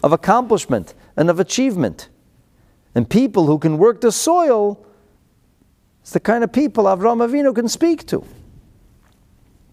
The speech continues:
This doesn't mean that hard work in and of itself is redeeming. But hard work that's done as Torah wants it to be done is indeed praiseworthy and extremely virtuous.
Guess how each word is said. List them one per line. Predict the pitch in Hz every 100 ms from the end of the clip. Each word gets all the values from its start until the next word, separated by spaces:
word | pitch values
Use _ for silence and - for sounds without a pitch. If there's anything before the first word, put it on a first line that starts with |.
| _ _ - -
This | - 165
doesn't | 139 285 262 202
mean | 220 254 190 180 175 - - -
that | 196
hard | 147 214 262 196
work | 202 247 233
in | - 247
and | 247 226
of | 226
itself | 196 - 226 226 208
is | 196 160
redeeming. | 156 185 302 254 160 170 - _ _ _ _ _ _ - -
But | 208
hard | 202 185 285 311 240
work | 247 311 214
that's | 262 196 165
done | 277 302
as | 269 -
Torah | 220 285 294 262
wants | 247 262 302 392 381 -
it | 269
to | -
be | 185 170
done | 131 131 101 82 - _ - _ _ _ _ _ _ _
is | 123 113
indeed | 110 107 151 170 143 120 - _ _
praiseworthy | - 139 170 135 123 117 110 107 - _ _ _ -
and | 110
extremely | 107 - 143 131 120
virtuous. | 98 107 - 87 - -